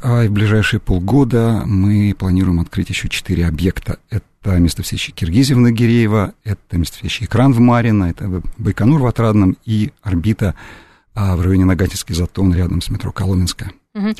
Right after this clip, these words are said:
Speaker 2: А я, я понимаю так, что, м, как бы на базе всех вот этих вот бывших, а, м, таких вот старых московских кинотеатров, да, открываются ваши
Speaker 1: А,
Speaker 2: центры?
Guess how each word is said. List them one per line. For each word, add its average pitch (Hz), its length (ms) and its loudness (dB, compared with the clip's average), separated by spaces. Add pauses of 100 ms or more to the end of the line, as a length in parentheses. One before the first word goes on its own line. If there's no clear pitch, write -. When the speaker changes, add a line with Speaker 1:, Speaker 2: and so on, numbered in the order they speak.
(140)
Speaker 2:
А 196 120 -2
я, 233 140 0
я 220 240 -2
понимаю 233 380 -2
так, 220 220 -6
что, 214 640 -4
м, 180 460 -8
как 196 180 -8
бы 196 140 -6
на 202 140 -2
базе 202 260 -2
всех - 320 -4
вот 160 140 -10
этих - 180 -12
вот 156 140 -18
бывших, 175 460 -10
а, 147 400 -8
м, - 720 -12
таких - 300 -20
вот 151 240 -16
старых 160 300 -12
московских - 460 -14 (120)
кинотеатров, 135 460 -16
да, 196 100 -8
открываются 139 560 -12
ваши - 220 -16
Speaker 1:
А, 123 180 -2
Speaker 2:
центры? - 100 -14